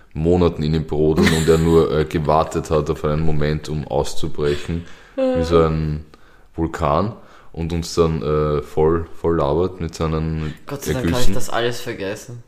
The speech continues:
Speaker 1: Ja, ich, ich kann mich auf den, an den Inhalt auch nicht mehr wirklich erinnern. Ich weiß nur, dass er uns, äh,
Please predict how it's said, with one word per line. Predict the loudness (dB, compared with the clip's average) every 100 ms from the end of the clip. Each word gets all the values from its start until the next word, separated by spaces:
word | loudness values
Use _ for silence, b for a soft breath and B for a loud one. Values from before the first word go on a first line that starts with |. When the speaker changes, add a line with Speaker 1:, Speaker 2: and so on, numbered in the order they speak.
| -20 -20 _ -18 0
Speaker 1:
Ja, | 4
ich, | 6 4 -4 -10 -10
ich | -10 -12 -20 -12
kann | -2 2
mich | 4 2
auf | 2
den, | 0 -2 -2
an | 0
den | 2 0
Inhalt | 0 0
auch | 0 -2
nicht | -2 -4
mehr |
wirklich | -4 2 2
erinnern. | 2 -2
Ich | 0
weiß | 0 0
nur, | -2
dass | -2 0
er | 0 0 0
uns, | -4 -6 -8 -12 -16 -18 -20 -18 -8
äh, | -2 2